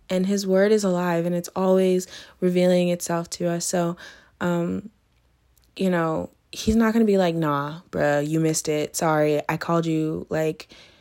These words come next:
three days ago and you didn't answer me, so maybe next time." No, he's always giving us the opportunity to get to know him. He wants us to get to know him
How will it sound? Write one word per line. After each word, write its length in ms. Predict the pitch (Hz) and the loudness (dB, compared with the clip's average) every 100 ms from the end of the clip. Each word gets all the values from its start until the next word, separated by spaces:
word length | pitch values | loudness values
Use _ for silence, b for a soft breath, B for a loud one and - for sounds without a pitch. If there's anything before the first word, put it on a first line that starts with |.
| B B _ | B B _
three 220 | - 190 | 2 6
days 260 | 180 170 175 | 6 4 2
ago 520 | 160 151 147 147 - - | 0 2 2 2 -2 -4
and 420 | 156 156 160 156 | -2 -2 -4 -4
you 80 | 165 | -2
didn't 200 | 160 151 | -2 0
answer 380 | 147 151 - | -4 -4 -4
me, 280 | 156 151 156 | -4 -6 -6
so 220 | 151 160 | -4 -4
maybe 260 | 160 165 175 | -2 0 0
next 260 | 170 160 - | 0 -2 -6
time." 400 | 156 156 156 196 | -6 -6 -8 -8
No, 280 | 233 294 240 | -4 -2 0
he's 200 | 196 196 | -2 -2
always 440 | 202 226 240 233 | 0 2 2 0
giving 260 | 208 202 196 | -4 -4 -4
us 120 | 185 | -6
the 120 | 175 | -6
opportunity 680 | 170 175 175 175 170 170 170 B B B | -6 -6 -6 -4 -4 -4 -8 B B B
to 120 | - | -2
get 140 | 180 180 | 0 0
to 100 | - | 0
know 180 | 175 170 | 0 0
him. 220 | 165 175 | -2 -4
He 200 | 170 208 | -4 -2
wants 400 | 196 185 196 196 | -2 0 0 0
us 140 | 185 | -4
to 100 | - | -4
get 160 | 175 175 | -4 -4
to 100 | 175 | -4
know 180 | 170 165 | -6 -6
him 280 | 165 160 | -6 -8